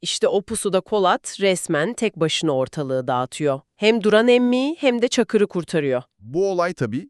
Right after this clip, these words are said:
Speaker 2: ikisi arasında o sarsılmaz dostluğun temelini atıyor. Çakır, Polat'ın o soğukkanlılığına, cesaretine hayran kalıyor.
Speaker 1: Ona Can Polat demeye başlıyor, silahını hediye ediyor.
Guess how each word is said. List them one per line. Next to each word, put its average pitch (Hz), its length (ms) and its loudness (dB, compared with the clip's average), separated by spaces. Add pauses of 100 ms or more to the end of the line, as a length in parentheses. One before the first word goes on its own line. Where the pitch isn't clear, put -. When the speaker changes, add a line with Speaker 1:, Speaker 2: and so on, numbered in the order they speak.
Speaker 2:
ikisi 135 340 -6
arasında 151 480 0
o 143 80 -2
sarsılmaz 127 680 -4
dostluğun 113 380 -2
temelini 110 460 -2
atıyor. 73 380 -8 (420)
Çakır, 127 360 -6
Polat'ın 104 380 -4
o 98 120 -2
soğukkanlılığına, 82 1040 -6
cesaretine 90 600 -4
hayran 87 420 -4
kalıyor. - 360 -18 (220)
Speaker 1:
Ona 226 300 6
Can 214 280 6
Polat 180 400 0
demeye 151 380 2
başlıyor, 143 540 -4
silahını 190 600 0
hediye 165 460 2
ediyor. 147 320 0